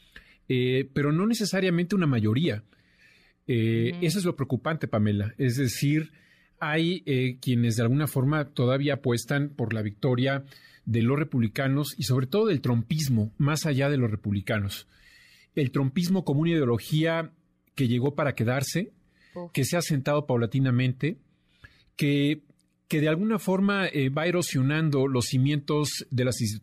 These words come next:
Speaker 1: instituciones democra-, democráticas, pero sobre todo va erosionando algo muy importante en la cultura de Estados Unidos, que es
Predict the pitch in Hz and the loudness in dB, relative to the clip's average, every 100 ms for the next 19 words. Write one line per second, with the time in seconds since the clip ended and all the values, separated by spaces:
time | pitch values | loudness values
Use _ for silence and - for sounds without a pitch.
0 | - 139 113 - - 139 147 135 110 120 | -6 -2 0 -2 -2 0 0 2 2 0
1 | 135 131 - 120 120 113 135 131 - 147 | 0 -2 -6 -2 0 0 -2 -4 -6 -4
2 | - - - - - - - - 151 135 | -6 -12 -20 -20 -20 -20 -14 -2 0 0
3 | 147 135 131 175 180 175 202 208 - 147 | 0 0 0 0 2 2 2 0 0 0
4 | 147 160 165 165 160 151 165 165 143 123 | 2 2 2 2 2 2 4 2 0 -2
5 | 143 131 135 117 110 131 127 127 107 120 | 0 0 0 0 0 0 2 2 0 -2
6 | 113 113 107 101 92 - - - - _ | 0 2 2 2 -2 -8 -20 -20 -20 _
7 | - 143 160 - | -2 0 0 -4